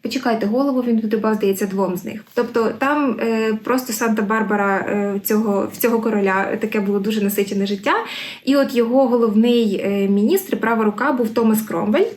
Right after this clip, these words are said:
Якщо так подумати, то, в принципі, це звучить не дуже цікаво. М, політика, міністри. Але, е, цей роман написаний так, що ви весь час перебуваєте, як ніби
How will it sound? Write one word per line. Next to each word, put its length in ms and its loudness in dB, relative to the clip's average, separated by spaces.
Якщо 260 0
так 180 0
подумати, 440 0
то, 100 -2
в 40 -6
принципі, 400 -2
це 120 0
звучить 340 0
не 60 2
дуже 240 0
цікаво. 720 -2
М, 880 -4
політика, 720 0
міністри. 640 0
Але, 640 2
е, 280 2
цей 240 4
роман 380 2
написаний 540 2
так, 480 -2
що 220 -4
ви 120 2
весь 260 0
час 260 -2
перебуваєте, 840 0
як 240 0
ніби 480 2